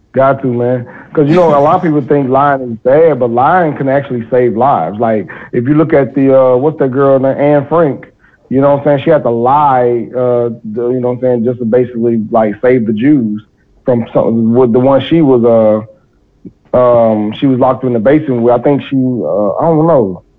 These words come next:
Something happened, like, to where they had to lie to protect the Jews. Somebody, somebody, no, the, the basement they was in, I think the person in the basement, it was a Jewish person, I mean, not Jewish, but a German, lied for them so they could live.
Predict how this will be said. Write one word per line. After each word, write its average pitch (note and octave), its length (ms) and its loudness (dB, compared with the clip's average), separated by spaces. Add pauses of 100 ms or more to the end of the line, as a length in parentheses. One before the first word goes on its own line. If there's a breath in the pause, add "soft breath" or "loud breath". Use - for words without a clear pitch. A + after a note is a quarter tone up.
(380)
Something A3 220 2
happened, F#3 300 2
like, D3+ 260 2
to D3 80 -2
where C#3+ 280 2
they C#3+ 140 2
had C#3+ 120 2
to B2 80 -2
lie C#3 240 2
to B2+ 60 -2
protect A#2+ 380 -4
the A#2 60 -10
Jews. C3 360 -2
Somebody, E3+ 260 -2 (180 loud breath)
somebody, G3+ 300 2
no, D#3+ 160 2
the, C3 140 2
the C3+ 120 -2
basement E3+ 460 0
they D#3 140 2
was C#3 160 -2
in, C#3+ 200 -2
I C#3 80 0
think D3+ 180 -2
the C3 60 -2
person D#3 280 -2
in B2+ 100 -4
the C#3 60 0
basement, C#3+ 340 -2 (280 loud breath)
it C#3+ 80 -2
was C3+ 160 0
a B2 60 2
Jewish D#3+ 380 0
person, C#3+ 380 -2
I - 40 -10
mean, D3 100 0
not C#3+ 160 0
Jewish, C#3 220 0
but B2+ 140 2
a A#2+ 60 -2
German, D3 500 0 (220 loud breath)
lied C#3+ 580 0
for C3+ 100 -2
them C#3+ 460 0
so C3 80 -2
they B2+ 100 0
could A2 140 -8
live. A#2+ 460 0